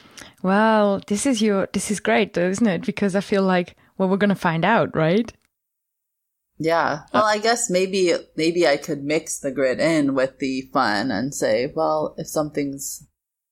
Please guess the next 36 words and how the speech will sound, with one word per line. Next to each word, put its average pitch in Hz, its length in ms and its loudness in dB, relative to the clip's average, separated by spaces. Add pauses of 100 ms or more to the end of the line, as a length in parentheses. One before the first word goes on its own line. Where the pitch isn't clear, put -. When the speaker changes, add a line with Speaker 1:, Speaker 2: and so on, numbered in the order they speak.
(220)
Speaker 2:
instead, 175 600 0
'cause 202 140 -8
I, 226 340 2
I 185 160 2
feel 247 240 -2
like 233 260 -4 (920)
this 175 140 -6
is - 80 -8
a 165 100 -2
whole 147 200 2
other 135 420 0 (140)
thing, 151 480 0
but 180 140 2
I 151 80 2
feel 160 180 -2
like 151 240 -2
a - 80 -6
lot 139 200 2
of 143 120 -6
times 147 480 -8 (420)
grit 147 460 2 (1300)
is 156 240 -4
seen 147 560 -4 (640)
as, 139 260 -2
like, 131 320 0
you 160 120 0
just 151 300 -2
have 147 200 -2
to 139 80 -4
have 147 160 -4
the 143 80 -6
discipline - 720 -8
to 151 120 -8
just 131 380 -6
do 127 200 -2
it. 80 300 -4